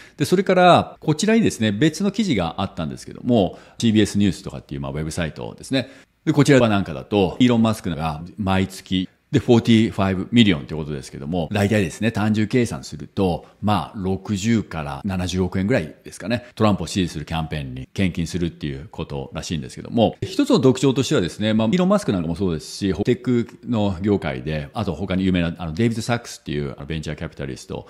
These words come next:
の人で、元、あの、他の企業なんかでシーイーオーやってたりだとか、ファウンダーだったりもし、もともとした人なんですけども、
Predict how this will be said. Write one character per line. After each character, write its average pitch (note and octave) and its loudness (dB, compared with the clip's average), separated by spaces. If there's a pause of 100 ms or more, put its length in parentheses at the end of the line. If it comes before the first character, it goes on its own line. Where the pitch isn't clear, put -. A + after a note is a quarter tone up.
(420)
の D#2+ 0
人 D2+ -2
で、 F2 -2
元、 D#2+ 0
あ F2+ 0
の、 D#2 -2
他 E2 -4
の - -4
企 F2 -6
業 D2 -4
な B1+ -10
ん - -18
か C2+ -14
で C2+ -14
シ - -8
ー - -2
イ D2+ -2
ー D2+ -2
オ C#2+ -4
ー - -6
や B1+ -8
っ - -14
て D2 -16
た C2 -10
り A#1+ -10
だ B1+ -14
と C#2+ -14
か、 C#2 -18
フ - -10
ァ D#2+ -4
ウ - -6
ン - -6
ダ D2+ -6
ー D2+ -6
だ D#2 -6
っ D2+ -8
た C#2 -8
り B1+ -10
も - -16
し、 - -14
も E2 -10
と - -10
も D#2 -8
と C#2+ -10
し - -12
た E2 -6
人 F#2 -6
な C#2+ -6
ん B1+ -14
で C2 -14
す - -18
け E2 -12
ど D#2 -10
も、 D#2+ -6